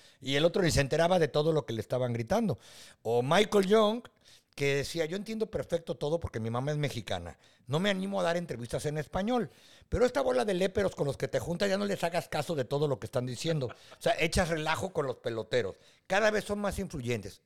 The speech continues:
Otra, acaba la práctica de bateo, te subes, comes como rey, etcétera,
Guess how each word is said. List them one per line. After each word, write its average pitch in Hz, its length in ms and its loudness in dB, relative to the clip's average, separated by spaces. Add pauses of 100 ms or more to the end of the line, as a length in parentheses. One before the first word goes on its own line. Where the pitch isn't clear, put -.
Otra, 185 420 -2 (300)
acaba 220 300 -8
la 180 120 -8
práctica 165 400 -8
de 113 80 -10
bateo, 151 420 -14
te - 100 -20
subes, 160 420 -16
comes 156 320 -20
como 101 240 -18
rey, 156 460 -14
etcétera, 151 500 -10